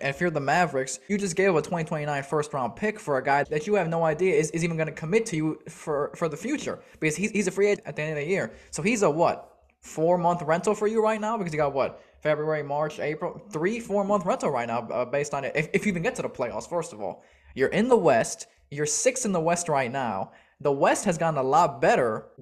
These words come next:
since last year. The East was better than the West last year, but the West has gotten a lot better ne-, this year. And your end goal is to help Luka out more, get to the playoffs, and possibly win a championship.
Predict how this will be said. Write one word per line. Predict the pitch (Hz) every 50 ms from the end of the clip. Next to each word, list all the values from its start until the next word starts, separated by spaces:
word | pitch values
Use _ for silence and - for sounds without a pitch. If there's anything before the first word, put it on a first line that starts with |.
| 170
since | 151 - 170 160 - -
last | 143 143 139 131 131 - - 180
year. | 208 226 185 151
The | 143 - -
East | 208 226 -
was | 214
better | 170 165 165 165
than | 151 151
the | 147
West | 139 151 151 147 -
last | 143 151 165 -
year, | 160
but | 139
the | - 123
West | 143 151 151
has | 156
gotten | 143 139 131 120
a | 120
lot | 135 139 127 117
better | 135 151 170 143
ne-, | 117 107 - 120 143 - - - 120
this | 143 175 180 -
year. | - 120 107 104 107 117 - - - - - -
And | - 147 151 165
your | 196 202 196 -
end | 160 185 185 185 175
goal | 175 180 175 180 180 180 180 - - -
is | - 147 -
to | - 135 113
help | 127 135 156 175 196 196 180
Luka | 180 185 185 185 175
out | - 151 160 156 147
more, | 147 143 139 143 143 143 147 147 - - - - - -
get | - 143 143
to | -
the | 143 143
playoffs, | - - 160 151 147 143 143
and | 139 -
possibly | - 151 151 - 151 143
win | 139
a | 123 113
championship. | - - 196 262 277 - 156 131 123 - - 143 131 131 - -